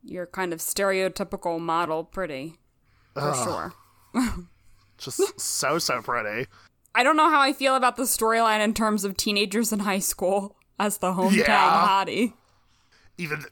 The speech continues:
Speaker 2: even though, like, we could make the argument she is eighteen, but
Speaker 1: Well, I
Speaker 2: ugh.
Speaker 1: mean, the actress
Speaker 2: <laughs>
Speaker 1: is, or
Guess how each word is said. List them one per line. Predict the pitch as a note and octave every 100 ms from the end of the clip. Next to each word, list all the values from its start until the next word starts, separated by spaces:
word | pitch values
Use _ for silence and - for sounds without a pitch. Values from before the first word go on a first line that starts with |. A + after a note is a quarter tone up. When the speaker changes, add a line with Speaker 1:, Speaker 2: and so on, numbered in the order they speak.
| - -
Speaker 2:
even | E3+ D#3+
though, | D3+ C#3+
like, | D3 C3+
we | C#3
could | C#3 C#3
make | C#3
the | C3
argument | C#3 C3+ C#3 C#3
she | G#3+
is | A#3+ C4
eighteen, | G3+ F#3+ - A#3 G#3 C#3 C3 C#3+
but | C3 B2+
Speaker 1:
Well, | E3+ C4
I | B3+
Speaker 2:
ugh. |
Speaker 1:
mean, | C4 B3
the | A#3
actress | B3 B3 - F#3+ -
Speaker 2:
<laughs> |
Speaker 1:
is, | F#3+ F3+ F3+ F#3+
or | F#3 F3+ F3+